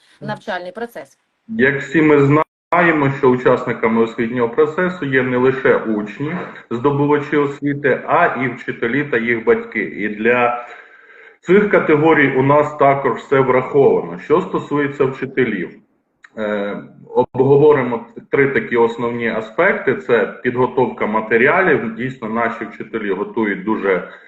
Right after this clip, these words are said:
Speaker 2: якісні електронні уроки. У школі створена окрема своя платформа, де вони розміщуються. Про неї також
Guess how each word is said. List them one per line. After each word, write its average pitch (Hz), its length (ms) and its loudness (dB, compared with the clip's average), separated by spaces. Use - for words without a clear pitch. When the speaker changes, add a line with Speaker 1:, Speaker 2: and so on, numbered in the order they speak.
Speaker 2:
якісні 101 720 -2
електронні 110 640 0
уроки. 101 720 -2
У 120 80 -2
школі 135 360 2
створена 110 540 2
окрема 107 580 0
своя 101 440 -2
платформа, 98 720 -2
де 139 140 2
вони 143 260 2
розміщуються. 135 1000 -2
Про 123 280 -2
неї 117 260 2
також 107 400 -2